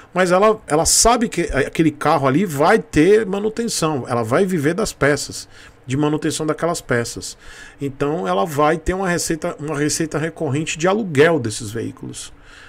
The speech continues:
A pessoa vai lá e vai pagar uma mensalidade,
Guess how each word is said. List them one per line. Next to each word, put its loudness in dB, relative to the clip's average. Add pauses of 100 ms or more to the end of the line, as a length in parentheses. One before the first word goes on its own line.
(160)
A -16
pessoa -2
vai 2
lá 2
e 0
vai -2
pagar 0
uma 0
mensalidade, 0